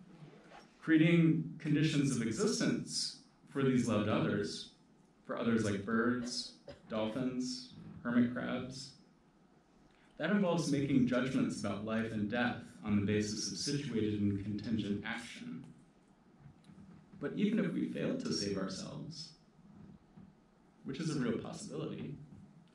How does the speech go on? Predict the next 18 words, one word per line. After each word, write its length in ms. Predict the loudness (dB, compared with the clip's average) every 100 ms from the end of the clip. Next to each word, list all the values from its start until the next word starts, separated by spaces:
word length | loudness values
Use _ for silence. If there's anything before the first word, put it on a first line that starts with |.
| -20 -20 0
and 120 | 4
even 280 | 6 6 6
if 80 | 2
we 160 | 0
fail 500 | 0 2 4 4 0
to 140 | -6 -6
save 320 | -4 -2 -2
the 120 | -4
creatures 400 | -2 -2 -2 -2
that 200 | -4 -4
we 60 | -2
love, 480 | 0 0 -2 -6 -12 -16 -18 -20 -20 -20 _ _ _ -20 -20 -20 -8
I 60 | -6
still 220 | -4 -4
have 200 | -2 -4
hope 320 | -2 -2 -4 -12 -20 _
for 140 | -8
life 260 | -4 -4